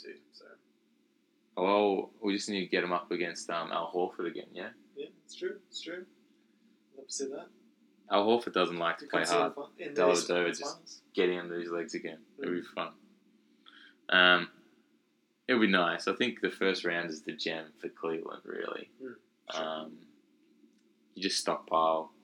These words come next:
Speaker 2: gifts. It's weird. Cleveland, I think at the start of the year, um, ownership was almost like, "We should be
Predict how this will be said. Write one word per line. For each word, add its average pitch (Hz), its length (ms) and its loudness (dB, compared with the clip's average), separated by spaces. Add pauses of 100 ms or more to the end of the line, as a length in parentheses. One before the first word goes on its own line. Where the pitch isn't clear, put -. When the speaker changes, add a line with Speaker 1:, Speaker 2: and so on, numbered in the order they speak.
(200)
Speaker 2:
gifts. 87 240 -2 (300)
It's 107 140 -2
weird. 139 440 4
Cleveland, 135 680 2
I 113 60 -6
think 113 200 0
at 113 60 6
the 104 60 2
start 98 340 4
of 87 60 2
the 90 80 0
year, 90 240 2
um, 85 640 -4 (400)
ownership 90 440 0
was - 120 -10
almost 85 340 -2
like, 82 280 -2 (200)
"We 90 100 -2
should - 220 -8
be - 240 -8